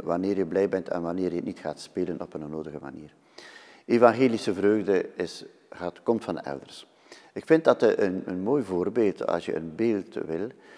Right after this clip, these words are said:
eh, dat dat bijvoorbeeld de zusters van, eh, van, ja, de heilige Teresa nu van Calcutta is,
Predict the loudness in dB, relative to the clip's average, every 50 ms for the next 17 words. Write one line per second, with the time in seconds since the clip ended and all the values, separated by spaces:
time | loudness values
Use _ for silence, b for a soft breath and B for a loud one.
0 | B B B B B B B -6 -4 -2 0 2 2 2 2 0 0 0 -2 0
1 | 2 0 2 0 -2 -2 -4 -4 -4 -4 -4 -6 -12 -12 -8 -4 -4 -2 -2 -2
2 | -4 -6 -6 -6 -4 -4 -4 -4 -4 -6 -10 -14 -18 B B B B B B B
3 | B B _ -8 -6 -6 -4 -6 -6 -8 -8 -8 -8 -6 -6 -6 -4 -2 -2 0
4 | 0 0 -4 -4 -2 0 0 2 0 0 0 -4 -4 -4 -4 -4 -6 -2 -2 -2
5 | -2 -2 -6 -8 -6 -4 -6 -4 -6 -10